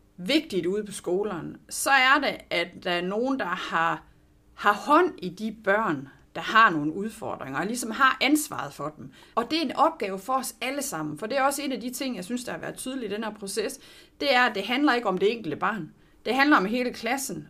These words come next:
og den måde, som vi, øh, vi ser på det enkelte barn på. Nu er der jo, altså, jeg tror, det er vigtigt igen at sige, at der er jo forskellige, øh, kategor-, kategorier af, hvor, hvor svært man har det, hvis man er udfordret i en klasse. For der kan jo være nogle tilfælde, hvor man kan sige, her er der brug for et specialtilbud.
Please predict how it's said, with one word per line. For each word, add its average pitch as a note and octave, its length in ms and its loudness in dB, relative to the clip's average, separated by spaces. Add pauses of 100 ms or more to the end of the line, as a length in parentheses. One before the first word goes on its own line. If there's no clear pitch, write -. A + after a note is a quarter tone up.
(120)
og F#3 160 0
den A3 220 2
måde, A#3+ 300 4
som D#3 400 0
vi, D#3+ 320 0
øh, D3 160 0 (280)
vi F#3+ 80 -4
ser D4 300 2
på F3+ 120 -4
det F3+ 140 0
enkelte A3+ 260 -2
barn G#3 320 2
på. A3+ 360 -2
Nu G#3+ 160 -4
er G#3 140 6
der F#3 80 4
jo, D3 60 -4 (120)
altså, E3+ 160 -10 (160)
jeg - 140 -8 (140)
tror, A3 160 4
det G3 100 2
er F#3 40 0
vigtigt G3 360 -2
igen F#3+ 140 -2
at F#3+ 80 -6
sige, G3 240 -6
at D#3 100 -6
der D#3 60 -4
er E3 60 -2
jo E3 60 -4
forskellige, D#3+ 720 -2
øh, C3+ 60 -10 (360)
kategor-, F3 540 0
kategorier F#3 560 0
af, D#3+ 180 -2
hvor, D3 320 -4
hvor C#3+ 140 -8
svært F#3+ 360 0
man C#3+ 160 -10
har E3+ 200 -2
det, C#3 80 -8
hvis D#3 260 -8
man C3+ 220 -8
er C#3 200 -10
udfordret F#3 420 -6
i E3 40 -4
en F3 100 -4
klasse. E3 380 -6
For E3+ 80 -8
der F3 100 -6
kan A3+ 180 0
jo A3+ 100 2
være F3 200 -4
nogle D#3 140 -4
tilfælde, F#3+ 400 -8
hvor D#3 120 -6
man D3 180 -8
kan E3 80 -12
sige, F#3 320 -8 (280)
her G#3 100 -2
er A#3 240 6
der G3 60 -4
brug F3+ 160 -8
for F3 80 -10
et - 60 -10
specialtilbud. - 720 -12